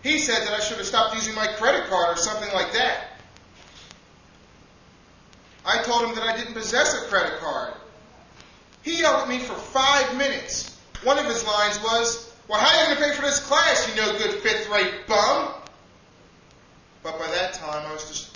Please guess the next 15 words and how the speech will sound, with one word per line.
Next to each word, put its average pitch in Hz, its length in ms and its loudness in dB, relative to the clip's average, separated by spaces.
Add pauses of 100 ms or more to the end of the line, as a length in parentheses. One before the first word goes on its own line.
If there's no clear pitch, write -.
(160)
distracted 196 600 -4
by 151 160 -2
the 143 80 -6
foam 185 400 -8 (100)
coming 143 220 -12
from 147 180 -16
my 143 160 -8 (100)
armpits. - 640 -14 (1700)
I 262 140 -2
muttered 254 240 4
something, 240 520 -2
but 196 120 -6
he 269 180 -6
bellowed 185 380 2
back, 185 380 2